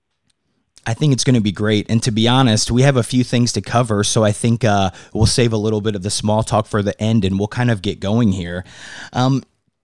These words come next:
so we'll start off kind of talking about tocilizumab here. So, Amy, what led us to look into using this as a treatment for covid nineteen? Was it something related to its mechanism of action, or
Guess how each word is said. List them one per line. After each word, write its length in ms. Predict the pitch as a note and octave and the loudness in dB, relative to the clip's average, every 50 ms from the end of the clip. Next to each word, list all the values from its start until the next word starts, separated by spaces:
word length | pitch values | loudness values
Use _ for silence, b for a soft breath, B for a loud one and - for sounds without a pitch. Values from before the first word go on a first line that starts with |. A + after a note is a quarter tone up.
| _ _ _ _ - - - | _ _ _ _ -20 -14 -6
so 120 | - D3 C#3+ | -2 0 2
we'll 140 | D3 D#3+ | 2 2
start 320 | E3 - - G#3+ A#3 C4 A#3+ | 0 2 2 2 2 4 4
off 380 | G3 F#3 F#3+ F3+ - - - | 4 4 4 2 2 -2 -6
kind 140 | - C#3+ D3+ | -6 -4 -4
of 80 | C3 - | -4 -4
talking 300 | - - C#3+ - C#3 C#3 | -4 -6 -4 -4 -2 -2
about 220 | B2 A#2 G#2+ - - | 0 0 -2 -2 -2
tocilizumab 840 | - C#3+ C3+ - A2+ G#2 A2+ B2+ A#2 - G2+ F#2+ F#2 F2+ F2+ - | -4 -4 -4 -2 -2 -2 -2 -2 -2 -2 -2 -2 -2 -4 -6 -6
here. 240 | - F#2+ F#2+ G2 G2+ | -6 -6 -4 -4 -2
So, 320 | - - B2 A2+ A2+ - B B B B B B B _ - | -2 0 0 0 0 -2 B B B B B B B _ -4
Amy, 320 | D3+ F3+ G3+ G#3+ B3+ C4+ A#3+ | 0 2 2 4 4 4 4
what 260 | D#3+ E3+ A3+ - - | 4 2 2 0 0
led 160 | A#3+ C4 D4 | -2 -2 0
us 180 | E4+ D#4+ - - | 0 0 -2 -2
to 160 | - - D#3+ | -2 0 0
look 540 | C3 A2+ G#2 G#2 G#2+ A2 B2 C3 C3+ - - - - A#2+ | 0 0 0 -2 0 0 0 0 -2 -2 -6 -8 -2 0
into 340 | B2 B2+ B2+ A#2 - A#2+ | 0 2 2 0 -2 -2
using 680 | G2+ F#2+ F#2+ G#2+ A#2+ B2+ C3+ C3 - B2 A#2+ G#2+ G#2 G2+ | -4 -2 0 0 2 2 2 2 0 0 2 2 0 0
this 320 | F#2 F#2+ G#2 G2+ G2 - - | -2 -2 -2 -2 -2 -2 -2
as 160 | G#2+ G2+ - | -2 -2 -4
a 60 | F#2+ | -4
treatment 600 | - - - - B2+ B2+ - G#2+ G#2 F#2+ F2+ F2+ | -4 -6 -4 -2 -2 -2 -2 -2 -4 -4 -6 -6
for 100 | - G#2+ | -8 -8
covid 380 | - - - A2 G2 F#2+ F#2 E2+ | -6 -4 -2 -2 -2 -2 -4 -6
nineteen? 580 | F#2+ F#2 F2+ E2+ - - - F2+ F2 D#2 E2 | -6 -6 -6 -6 -6 -8 -8 -8 -8 -8 -4
Was 200 | G2 A2+ B2 B2+ | -2 -2 0 0
it 60 | B2+ - | 0 -2
something 360 | - E3 F3 E3 G3+ F#3 D3+ | 0 0 0 2 2 2 0
related 500 | C3+ B2+ A2+ A#2+ C#3 C3+ C#3+ C#3 A#2+ A2+ | 0 0 0 0 0 0 0 -2 -2 -4
to 380 | - - A#2+ A#2+ A2+ A2 A2 G#2 | -4 -4 -2 -2 0 0 -2 -2
its 140 | G2+ - - | -4 -4 -4
mechanism 440 | A#2 A#2 - - A#2 G#2+ G2+ G#2 F2 | -4 -4 -4 -2 -4 -4 -2 -4 -6
of 80 | F2+ - _ - | -6 -8 _ -6
action, 540 | A#2+ D#3+ F#3+ - - - - F#3 F#3+ F#3+ F3+ | -4 -4 -4 -4 -4 -2 -2 0 0 0 0
or 220 | C3 A2 F#2 | 0 0 -2